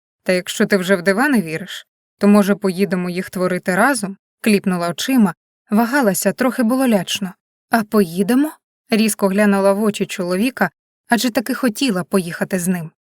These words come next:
Напередодні новорічних свят завжди трапляються дива.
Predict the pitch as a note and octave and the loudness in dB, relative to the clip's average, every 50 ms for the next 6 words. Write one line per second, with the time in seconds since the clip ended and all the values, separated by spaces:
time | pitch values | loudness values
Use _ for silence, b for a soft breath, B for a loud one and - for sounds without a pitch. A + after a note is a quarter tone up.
0 | _ _ _ _ _ _ - G#3 G#3 A3 A3 - C4 B3 A#3+ G3+ A3 A3+ A3+ G3+ | _ _ _ _ _ _ 2 4 4 4 4 2 2 2 2 2 2 2 4 4
1 | G#3 G3+ G3+ G3 F#3+ F3+ F#3+ F3 F#3 F#3 - - - F3 - - - - G3+ A#3 | 4 4 4 2 2 0 -2 -2 -4 -8 -6 -4 -4 -4 -4 -4 -2 0 0 0
2 | C4 A#3 - - - _ _ _ - A3+ G#3 G3 C#4+ D4+ C4 G3+ E3 D#3+ F3 E3+ | 0 0 -4 -8 -16 _ _ _ -4 -2 0 2 2 2 2 0 -2 -4 -4 -2
3 | - F#3+ F#3 - - G3+ F#3+ F3+ F3 - - G3+ E3+ F#3+ F#3+ E3+ F3+ D#3+ D3+ | 0 -2 0 0 0 0 0 0 -2 -4 -4 -2 0 0 -2 -2 -4 -8 -10